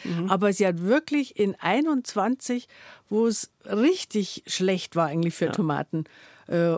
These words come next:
Speaker 2: hat die sehr, sehr gut durchgehalten. Ähm, jetzt haben wir zu Tomaten tatsächlich auch eine Hörerfrage.
Speaker 1: Ja.
Speaker 2: Und zwar die Eva Scharrer aus Germering,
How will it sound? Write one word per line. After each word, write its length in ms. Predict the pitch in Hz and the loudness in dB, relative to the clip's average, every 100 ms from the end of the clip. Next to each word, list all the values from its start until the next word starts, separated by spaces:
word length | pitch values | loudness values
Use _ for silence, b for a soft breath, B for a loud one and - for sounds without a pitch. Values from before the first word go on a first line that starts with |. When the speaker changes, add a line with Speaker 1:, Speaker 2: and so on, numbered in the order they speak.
| - | 0
Speaker 2:
hat 180 | 175 175 | -4 -2
die 300 | 175 175 180 | -2 0 -2
sehr, 300 | 165 - 175 | -4 -2 0
sehr 240 | 247 254 262 | 0 -2 -2
gut 200 | 269 294 | -4 -4
durchgehalten. 720 | - 330 - 147 139 - 123 - B B B B - | -4 -4 -4 -4 -4 -6 -8 -10 B B B B 0
Ähm, 180 | 214 220 | 2 2
jetzt 180 | 220 | -2
haben 120 | 175 320 | 0 2
wir 120 | 330 | 2
zu 140 | 254 | 0
Tomaten 420 | 226 214 190 - 269 | 0 0 0 0 0
tatsächlich 500 | 233 240 254 214 165 | 0 -2 0 0 0
auch 100 | 208 | 0
eine 240 | 208 165 | 2 2
Hörerfrage. 840 | 165 285 359 233 139 127 123 190 311 | 2 2 2 -2 -4 -4 -2 -2 0
Speaker 1:
Ja. 260 | 139 131 B B B | 0 -2 B B B
Speaker 2:
Und 220 | 208 202 | -2 -2
zwar 320 | - 175 196 | -2 0 2
die 160 | 220 - | 0 -2
Eva 300 | 226 254 208 | -2 0 0
Scharrer 560 | - 175 254 269 165 | 0 0 2 2 2
aus 240 | 165 180 - | 0 -4 -2
Germering, 680 | 180 254 294 165 147 135 135 | 0 2 2 2 0 -2 -4